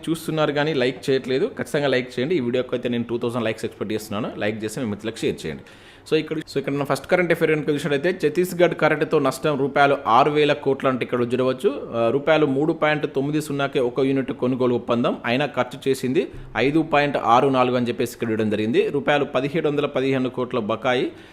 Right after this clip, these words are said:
కట్టాలని ఛత్తీస్గఢ్ డిమాండ్, జ్యుడిషియల్ కమిషన్కు ఇచ్చిన నివేదికలో డిస్కామ్ వెల్లడి అని చెప్పేసి ఇచ్చారు. So, ఇక్కడ మీరు గుర్తుంచుకోవాల్సింది ఏంటంటే కమిషన్ పేరు.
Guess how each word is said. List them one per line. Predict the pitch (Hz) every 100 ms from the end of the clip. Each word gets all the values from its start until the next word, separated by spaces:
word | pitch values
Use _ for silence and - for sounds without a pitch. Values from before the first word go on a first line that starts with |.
| -
కట్టాలని | - - 139 135 233 - - -
ఛత్తీస్గఢ్ | 131 143 139 143 123
డిమాండ్, | 123 127 135
జ్యుడిషియల్ | 135 135 139 147 135
కమిషన్కు | 131 127 135 123 143
ఇచ్చిన | 180 - 127 143
నివేదికలో | 127 123 123 120 139
డిస్కామ్ | 165 123 - 117
వెల్లడి | 107 107 104
అని | 101
చెప్పేసి | 92 113
ఇచ్చారు. | - 80 -
So, | 156
ఇక్కడ | 160 170
మీరు | 165
గుర్తుంచుకోవాల్సింది | 135 151 175 180 - 165 160 156
ఏంటంటే | 151 151 247 - - - - -
కమిషన్ | - 160 190 180 143
పేరు. | 127